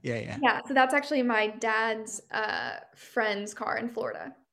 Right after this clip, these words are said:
Speaker 1: That's
Speaker 2: That's why I
Speaker 1: awesome.
Speaker 2: used that video, 'cause I'm, like, in love with it. It's, like, my dream car, so, yeah.
Speaker 1: Should just take it. Just say, "I'm gonna take it for a drive," and then never bring
Speaker 2: I
Speaker 1: it
Speaker 2: had
Speaker 1: back.
Speaker 2: the keys that day, too, and he left it there for me. I was like, "Should I?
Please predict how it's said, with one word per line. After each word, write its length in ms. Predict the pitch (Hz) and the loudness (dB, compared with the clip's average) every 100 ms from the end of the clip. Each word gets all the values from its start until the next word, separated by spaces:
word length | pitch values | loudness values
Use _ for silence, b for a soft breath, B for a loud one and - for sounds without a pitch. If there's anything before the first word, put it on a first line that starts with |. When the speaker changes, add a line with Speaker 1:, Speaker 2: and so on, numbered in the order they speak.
| - | -2
Speaker 1:
That's 180 | 139 - | -2 0
Speaker 2:
That's 140 | 110 | -4
why 140 | 113 - | -6 -12
I 20 | |
Speaker 1:
awesome. 120 | 120 | -12
Speaker 2:
used 100 | - 117 | -12 -8
that 160 | - | -8
video, 220 | 254 220 220 | -8 -8 -8
'cause 120 | 233 | -8
I'm, 120 | 226 | -8
like, 180 | 226 226 | -8 -8
in 180 | 233 226 | -8 -6
love 300 | 226 233 226 | -4 -4 -4
with 180 | 233 233 | -6 -4
it. 140 | - | -6
It's, 140 | 226 | -6
like, 120 | 220 233 | -8 -6
my 120 | 226 | -4
dream 280 | 226 220 220 | -2 -4 -6
car, 280 | 233 226 226 | -6 -4 -2
so, 320 | 226 214 233 B B B B - | -4 -8 -8 B B B B -12
yeah. 200 | - - - _ _ _ _ | -10 -10 -18 _ _ _ _
Speaker 1:
Should 180 | - 151 | -6 -2
just 240 | 143 - - _ _ _ - | 0 -2 -8 _ _ _ -6
take 240 | 139 - | -6 -6
it. 120 | 107 - | -14 -14
Just 200 | - 185 | -6 -4
say, 180 | - 170 | 0 0
"I'm 180 | 190 214 | 2 4
gonna 100 | 214 | 4
take 160 | 196 185 | 2 0
it 40 | |
for 120 | 180 | -2
a 20 | |
drive," 220 | 151 127 117 | -2 -2 -2
and 80 | |
then 80 | 135 | 0
never 180 | 143 139 | 0 0
bring 120 | 135 | -2
Speaker 2:
I 20 | |
Speaker 1:
it 40 | 117 | -4
Speaker 2:
had 100 | - | -4
Speaker 1:
back. 60 | 262 | -4
Speaker 2:
the 40 | |
keys 220 | 247 240 | -2 0
that 160 | 247 262 | 2 4
day, 100 | 277 | 4
too, 200 | 277 285 | 2 2
and 100 | 285 | 2
he 100 | 254 | 2
left 260 | 220 226 - | 2 -2 -4
it 60 | |
there 140 | 247 262 | -4 -4
for 160 | 269 | -2
me. 120 | 277 269 | -2 -2
I 40 | |
was 100 | 240 | -2
like, 180 | 240 - | -6 -10
"Should 160 | - | -10
I? 100 | 311 | -8